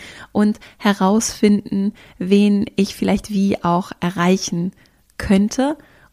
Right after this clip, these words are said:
um mal eine Frage zu stellen, um Aufhänger zu nutzen, vielleicht auch inhaltlicher Natur,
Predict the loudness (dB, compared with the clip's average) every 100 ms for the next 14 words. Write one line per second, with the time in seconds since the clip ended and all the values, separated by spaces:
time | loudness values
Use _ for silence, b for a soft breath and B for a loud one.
0 | _ 2 2 2 -2 -6 _ _ _ _
1 | _ _ _ _ _ _ 0 0 0 -2
2 | -2 -2 -6 -10 -6 -4 -4 -4 -4 -4
3 | -4 -2 -2 0 0 0 -2 -4 -4 -4
4 | -6 -8 -8 -8 -6 -2 0 0 0 -4
5 | -2 -2 -4 -6 -6 -4